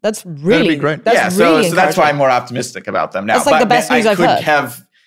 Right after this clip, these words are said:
Speaker 3: maybe the experiments were done incorrectly or something like that. I haven't seen the, the paper. I just know some of the, like, authors on it. But
Speaker 1: Can you say the na-, what's the name of some authors so we can include these in, this in the show notes?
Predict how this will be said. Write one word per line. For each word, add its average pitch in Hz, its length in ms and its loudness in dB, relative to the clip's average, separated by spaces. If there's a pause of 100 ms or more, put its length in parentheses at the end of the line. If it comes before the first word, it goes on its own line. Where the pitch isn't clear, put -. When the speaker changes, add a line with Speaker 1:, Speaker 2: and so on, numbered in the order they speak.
(160)
Speaker 3:
maybe 160 200 2
the 156 120 2
experiments 151 560 0
were 127 80 -4
done 131 180 0
incorrectly 117 640 -4
or 104 80 -6
something - 180 -10
like 101 140 -8
that. 107 120 -2
I 110 60 0
haven't 127 460 -2
seen 110 420 -10 (320)
the, 107 200 -2
the 98 100 -6
paper. 147 340 -2
I 110 120 0
just 107 200 -10
know 110 140 -6
some 107 180 -10
of 104 120 -8
the, 104 100 -4
like, 101 160 -6
authors 104 400 -6
on - 160 -12
it. - 160 -18
But - 140 -20 (200)
Speaker 1:
Can 233 120 0
you 247 100 0
say 240 200 0
the 214 180 -2
na-, 208 160 -4
what's 190 400 -8
the 226 60 -4
name 202 160 -4
of 196 100 -8
some 196 120 -12
authors 180 320 -6
so 165 120 -10
we 156 100 -10
can 160 160 -12
include 147 380 -14
these 147 160 -10
in, 123 200 -16
this 165 200 -16
in 165 40 -20
the 156 60 -20
show - 160 -16
notes? 104 320 -18